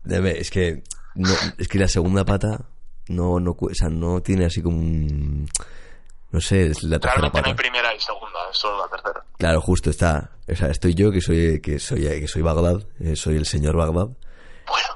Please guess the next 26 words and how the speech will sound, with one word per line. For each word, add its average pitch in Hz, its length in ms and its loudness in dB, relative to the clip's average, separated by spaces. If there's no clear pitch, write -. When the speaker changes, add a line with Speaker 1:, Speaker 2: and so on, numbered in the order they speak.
Speaker 1:
Está, 85 640 4
mm, 82 520 2
está 85 320 0
Rubén, 95 420 4
que 76 500 -2
es 82 140 -6
nuestro 80 300 -2
padre. 90 360 2
Eh, 73 560 2
Speaker 2:
Daddy 120 260 6
Rubén. 110 280 -4
Speaker 1:
<laughs> 151 240 -10
y, 80 480 2
y 76 40 -4
luego 71 180 -2
estás 80 180 -4
tú, - 100 -8
bueno, 76 180 -2
dice, - 260 -8
Valbuena, 78 460 2
Valbuena 71 280 6
viene 73 160 4
de 73 60 4
vez 71 80 0
en 80 80 2
cuando. 85 240 2